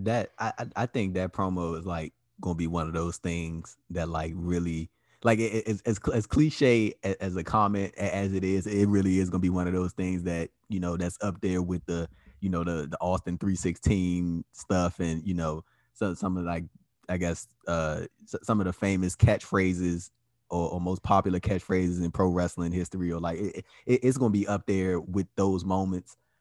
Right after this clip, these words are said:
forever. Like, 'cause, like, I, I don't think anybody was e-, expecting anything like that to come out of C M Punk's mouth, and, you know, him mentioning Colt Cabana on national T V and, you know, mentioning Ring of Honor and New Japan Pro Wrestling and,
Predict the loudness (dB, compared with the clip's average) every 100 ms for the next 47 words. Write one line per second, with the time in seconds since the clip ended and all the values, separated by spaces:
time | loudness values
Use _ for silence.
0 | _ -2 0 0 0 -4 _ -6 -2 -2
1 | 0 -2 -2 -10 _ _ _ _ _ -4
2 | 2 4 4 4 2 2 0 0 0 0
3 | 0 0 -2 -4 _ _ _ _ _ -6
4 | -4 -4 -6 2 2 4 0 0 -2 0
5 | 2 2 2 0 2 0 0 -2 0 0
6 | 0 0 -2 0 0 0 0 2 0 0
7 | 0 0 0 0 0 -2 -2 -2 -2 -4
8 | -8 _ _ 2 2 2 0 0 2 2
9 | 2 2 0 -2 2 2 4 2 2 0
10 | -2 -2 -4 -2 -4 -2 -2 -4 -8 _
11 | _ -4 -2 2 4 4 4 2 0 -2
12 | -2 0 0 0 0 0 2 0 0 -2
13 | 0 -2 -4 -8